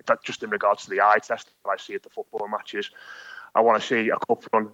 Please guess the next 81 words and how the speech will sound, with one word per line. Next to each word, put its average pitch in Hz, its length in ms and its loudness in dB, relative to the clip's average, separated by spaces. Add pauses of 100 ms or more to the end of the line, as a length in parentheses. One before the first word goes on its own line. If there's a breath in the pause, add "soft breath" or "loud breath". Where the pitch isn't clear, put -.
at, 113 160 4
at 113 140 2
Goodison 110 320 -6
Park 107 260 6
as 104 100 -4
well 104 220 6
this 107 140 0
season. 104 340 -6 (140)
Obviously, 101 300 -4
there's, 101 180 -10
there's - 180 -10
not 104 140 4
many 104 160 2
years 101 280 0
left 104 240 0
at - 60 -2
Goodison 113 320 -2
Park 104 300 2
now. 104 100 4
I 104 40 4
want 104 140 2
to - 80 -4
see 104 100 -8
some 101 180 -10
big 101 200 0
nights 98 280 0
there 98 280 2
with, 98 140 -2 (400 soft breath)
with 117 60 4
Everton 104 240 -2
potentially 107 340 -4
pushing 113 320 0
on 104 120 6
in 101 60 0
the 101 80 2
League 104 220 0
Cup - 220 0
or, 107 180 4
or 107 160 0
the 104 120 0
F 104 180 0
A 104 100 2
Cup. 107 300 0 (460 loud breath)
So, 143 180 4
yeah, 139 220 4
I 131 80 2
think 135 200 -2
that 131 180 -2
those 127 220 0
things 120 280 -4
are, 117 100 2
are 104 200 4
really 110 240 2
important 113 380 2
in 120 60 -2
that 107 100 4
regard. 120 300 4
And, 127 100 2
and 120 80 2
like 127 180 4
I 123 40 -8
said 123 260 2
there, 127 140 6
that 131 120 0
the 117 60 -6
third 120 260 4
and 110 80 -18
final 117 300 4
thing 120 220 -8
is 117 100 -6
I 123 40 -8
want 117 140 4
to 110 40 4
enjoy 113 280 0
going 110 200 0
to - 100 -8
watch - 180 -2
this 113 100 -6
football 120 380 2
team, 117 260 0
because - 280 -2